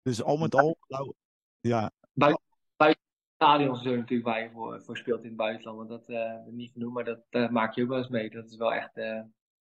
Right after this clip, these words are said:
Speaker 2: uniek.
Speaker 1: Ja, dus buiten alles om, eh, ben je eigenlijk, eh, tevreden tot dusver over je carrière? Wat je mee hebt gemaakt natuurlijk.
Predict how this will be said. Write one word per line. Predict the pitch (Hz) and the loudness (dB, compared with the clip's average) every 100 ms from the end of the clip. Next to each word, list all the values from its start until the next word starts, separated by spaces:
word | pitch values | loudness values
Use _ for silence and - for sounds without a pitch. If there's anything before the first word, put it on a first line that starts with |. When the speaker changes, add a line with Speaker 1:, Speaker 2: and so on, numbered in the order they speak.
| _ | _
Speaker 2:
uniek. | 131 131 123 - - _ _ - - - _ - _ _ | 0 2 2 -2 -20 _ _ -20 -20 -20 _ -20 _ _
Speaker 1:
Ja, | 110 107 - _ _ _ _ | 0 0 -2 _ _ _ _
dus | 123 113 | -2 0
buiten | 139 156 170 131 | 2 2 2 0
alles | 147 151 120 | 0 0 -2
om, | 135 139 135 | -2 -2 -2
eh, | - 120 113 | -2 0 0
ben | 120 | 0
je | 127 | 2
eigenlijk, | 120 - 123 120 117 113 | 0 0 0 0 -2 -2
eh, | 117 113 104 - | -2 -2 -4 -6
tevreden | 127 117 123 131 135 160 _ _ | -6 -2 -2 0 -2 -6 _ _
tot | - 117 | -6 -4
dusver | 131 127 131 117 | -4 -2 -4 -2
over | 117 117 | -2 -2
je | 120 | -2
carrière? | 123 120 117 120 139 156 _ | -2 -2 -2 -2 -4 -10 _
Wat | - 117 | -8 -2
je | 117 | 2
mee | 120 | 2
hebt | 123 | 0
gemaakt | - 120 117 | 0 0 0
natuurlijk. | 120 120 120 127 | -2 0 0 -2